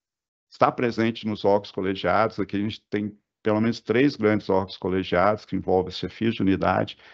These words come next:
mas principalmente nas reuniões que envolvem aqui a gente da gestão, que elas ocorrem, é, semanais. É, garantir o cumprimento de recomendações, né? Acho que o papel do gestor é, são desafios de hospitais públicos, né? Que é a questão da,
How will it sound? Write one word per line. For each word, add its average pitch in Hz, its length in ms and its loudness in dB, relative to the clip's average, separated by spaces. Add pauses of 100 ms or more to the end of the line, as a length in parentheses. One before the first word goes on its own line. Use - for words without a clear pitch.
(220)
mas 104 180 0
principalmente 113 800 2
nas 117 180 0
reuniões 113 680 2
que - 180 -10
envolvem 110 460 4
aqui 107 240 -2
a 104 40 0
gente 104 360 -4
da 107 100 -2
gestão, 101 520 -2
que 107 100 -2
elas 104 200 0
ocorrem, 98 640 -2 (440)
é, 98 320 6
semanais. 101 880 2 (640)
É, 98 380 2
garantir 127 420 6
o 160 40 6
cumprimento 131 640 2
de - 120 -8
recomendações, 107 1000 2
né? 117 140 0
Acho 104 280 -4
que 104 300 -4 (920)
o - 100 -20
papel 110 300 2
do 104 60 -2
gestor 110 540 0
é, 104 260 2
são 117 220 2
desafios 120 500 2
de 131 60 -2
hospitais 104 440 0
públicos, 127 540 -4
né? 110 160 0
Que 117 140 0
é - 20 8
a 117 40 6
questão 110 380 0
da, 101 240 2